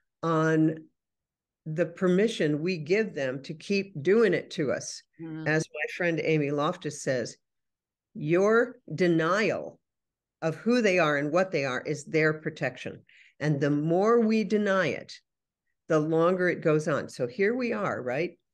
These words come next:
Speaker 1: And you and I have been out there, and you, and Janine's been out there, and you've had your channels removed, and, you know, that's how the global predators work.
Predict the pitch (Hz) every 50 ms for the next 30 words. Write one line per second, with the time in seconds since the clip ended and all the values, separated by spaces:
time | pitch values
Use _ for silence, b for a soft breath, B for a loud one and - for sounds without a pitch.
0 | _ _ _ - 139 139 147 180 202 220 226 196 180 185 180 180 180 175 165 160
1 | 160 151 170 165 170 - 175 160 160 160 160 147 139 147 156 110 135 143 143 131
2 | 113 127 151 147 147 147 156 151 156 156 160 170 170 175 165 165 160 160 156 151
3 | 147 156 160 156 - 165 160 160 160 156 151 156 160 147 151 160 160 156 156 -
4 | - 139 147 165 165 165 160 160 175 160 156 147 147 160 160 156 151 156 160 151
5 | 147 127 - 160 156 156 147 143 143 139 139 131 131 - - - - 151 143 135
6 | 120 123 139 160 151 - 143 143 143 143 156 147 - - 135 135 143 151 147 165
7 | 170 165 - - 117 117 110 117 156 151 -